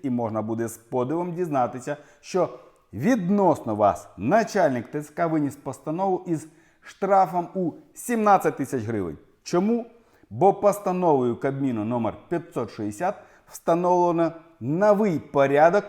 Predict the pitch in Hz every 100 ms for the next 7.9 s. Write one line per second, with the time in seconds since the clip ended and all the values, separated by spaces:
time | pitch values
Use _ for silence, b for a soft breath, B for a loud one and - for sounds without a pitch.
0 | - 196 214 139 117 110 101 113 123 139
1 | 131 117 117 101 - 87 - - 175 175
2 | 170 135 113 107 113 151 151 139 B B
3 | B B _ 214 214 208 214 175 - 101
4 | 110 135 143 123 123 - 101 90 98 113
5 | 170 233 240 214 185 175 b b b b
6 | - 156 214 247 214 156 - 220 175 -
7 | - 269 208 156 156 143 113 - 98